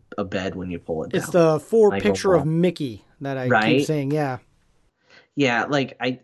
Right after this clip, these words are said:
Speaker 1: I'm fine with Disney theming in rooms. If I wanted a plain boring room, I could go anywhere downtown, any city, and
Speaker 2: Mm-hmm.
Speaker 1: have a room
Speaker 2: Yep.
Speaker 1: that looks like a hotel room.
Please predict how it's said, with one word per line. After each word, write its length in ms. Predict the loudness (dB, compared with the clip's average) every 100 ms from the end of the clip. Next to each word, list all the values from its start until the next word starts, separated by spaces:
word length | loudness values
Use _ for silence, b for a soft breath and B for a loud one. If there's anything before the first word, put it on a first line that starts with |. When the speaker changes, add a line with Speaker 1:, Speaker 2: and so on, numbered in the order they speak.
| _ _ _ _ _ _ -8
Speaker 1:
I'm 260 | -2 -2 -4
fine 520 | -6 -4 -4 -4 -2
with 460 | -2 -2 -4 -10
Disney 420 | -8 -6 -6 -6 -6
theming 600 | -6 -4 -2 -4 -6 -6
in 240 | -6 -4
rooms. 560 | -2 0 2 0 -4 -10 b b b b -4
If 320 | 0 0 -4 -4
I 100 | -2
wanted 360 | 2 2 2 0
a 60 |
plain 360 | 0 0 0 0
boring 380 | -2 -2 -2 -2
room, 320 | -2 -2 -4
I 160 | -6 -8
could 540 | -4 -2 0 -2 -8 -10 -4
go 600 | 0 2 4 2 0 -6
anywhere 840 | -2 0 0 0 2 2 0 -2 -4
downtown, 920 | -6 -6 -4 -4 -4 -2 -2 -2 -2
any 260 | -2 -2 -2
city, 520 | -2 -2 0 -2 -2
and 180 | -2 -2
Speaker 2:
Mm-hmm. 80 | -2
Speaker 1:
have 340 | -2 -4 -6 -14 _ _ _ _ _ _ _ -4
a 80 | -4
room 360 | -4 -10 -14 -20 _ _ -8
Speaker 2:
Yep. 120 | -4
Speaker 1:
that 60 | -2
looks 240 | -2 -4
like 200 | -8 -6
a 60 | -6
hotel 360 | -6 -8 -12 -14
room. 220 | -16